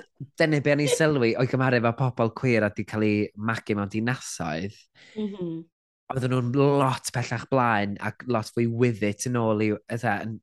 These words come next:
Speaker 1: yn di-, yn ei hunaniaeth queer nhw. Ac
Speaker 2: Mhm.
Speaker 1: o'n i'n go-, o'n i'n go-, fatha, o'n i wirioneddol yn,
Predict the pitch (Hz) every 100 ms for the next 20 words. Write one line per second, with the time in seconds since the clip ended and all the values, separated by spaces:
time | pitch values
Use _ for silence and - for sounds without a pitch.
0 | - 113 104 117 - 110 110 107 - 123
1 | 120 117 110 98 110 - - - - 127
2 | 113 113 123 131 165 - - - 185 185
3 | 170 131 120 147 139 135 117 131 - 127
4 | 120 - 127 131 127 151 135 127 131 117
5 | 110 107